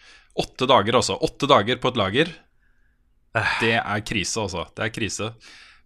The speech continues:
Speaker 1: Men, ehm, det er ikke noe jeg får gjort med det, så jeg skal prøve ikke la, liksom, humøret mitt, eh, prege resten av podcastene, men jeg måtte bare få det ut.
Speaker 2: Ja.
Speaker 1: Det er veldig provoserende. Det er veldig provoserende at den pakken ligger på et lager hos PostNord i åtte dager før de klarer å levere den.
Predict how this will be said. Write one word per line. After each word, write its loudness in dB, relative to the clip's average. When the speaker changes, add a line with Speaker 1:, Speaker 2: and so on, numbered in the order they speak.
Speaker 1:
Men, 0
ehm, 4
det -8
er 0
ikke -8
noe -2
jeg -4
får -2
gjort -12
med -4
det, -4
så -4
jeg -6
skal -12
prøve -2
ikke -8
la, 0
liksom, -8
humøret -8
mitt, -14
eh, -8
prege -10
resten -12
av -10
podcastene, -8
men -2
jeg 0
måtte -6
bare 0
få 4
det 2
ut. -4
Speaker 2:
Ja. 4
Speaker 1:
Det 2
er -10
veldig -2
provoserende. 0
Det -4
er -10
veldig -2
provoserende -2
at -8
den -12
pakken -8
ligger -8
på -10
et -6
lager -6
hos -8
PostNord -10
i -10
åtte -10
dager -2
før -8
de -6
klarer -6
å -8
levere -6
den. -12